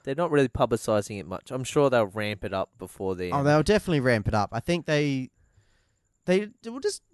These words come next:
Speaker 2: really quiet on the front of the fact that they didn't do it in Tasmania as advertised, because it must only be for the Saturday, 'cause no fuel on Saturday.
Speaker 1: Yeah.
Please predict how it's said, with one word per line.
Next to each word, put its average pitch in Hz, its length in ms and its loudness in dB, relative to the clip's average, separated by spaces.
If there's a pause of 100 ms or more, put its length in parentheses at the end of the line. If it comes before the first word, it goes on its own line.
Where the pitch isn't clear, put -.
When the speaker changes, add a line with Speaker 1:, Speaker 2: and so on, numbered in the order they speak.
(140)
Speaker 2:
really 494 180 -6
quiet 269 360 0
on 262 80 0
the 240 60 -4
front 226 260 0
of 196 40 -6
the 190 60 -2
fact 208 280 -2
that 196 80 -4
they 190 40 -2
didn't 202 220 -2
do 190 140 4
it 185 40 4
in 170 120 0
Tasmania 147 580 0
as 131 180 0
advertised, 113 680 -6
because 143 380 -8 (680)
it 147 120 -2
must 185 380 -2
only 208 260 2
be 185 140 0
for 180 160 -6
the 147 60 -6
Saturday, 98 480 -6 (680)
'cause 131 160 -6
no 156 160 0
fuel 156 320 -4
on 120 120 -10
Saturday. - 360 -14 (840)
Speaker 1:
Yeah. 104 160 -10